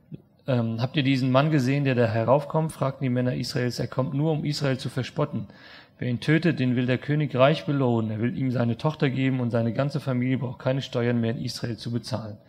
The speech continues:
Also, äh, Saul lässt es dann schon üppig,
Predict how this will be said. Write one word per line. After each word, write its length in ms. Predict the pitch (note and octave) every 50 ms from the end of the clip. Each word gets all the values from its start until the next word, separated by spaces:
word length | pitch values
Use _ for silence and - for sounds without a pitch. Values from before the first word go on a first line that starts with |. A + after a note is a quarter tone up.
| - - - - - - - - - - - _ _ _ -
Also, 560 | C3 G#2+ B2 B2+ B2 A#2 A#2 A2+ A#2 A#2 C3
äh, 380 | A#2+ A2+ A2 A2 A2 A2 A2+
Saul 340 | A2+ G#2+ A#2+ A#2+ C3 C#3 C#3+
lässt 220 | C3+ C3+ - - C3
es 100 | A#2 -
dann 180 | - B2 A#2+
schon 220 | - - B2+ B2+ C3+
üppig, 480 | C#3+ C3 - C#3 B2 - - - -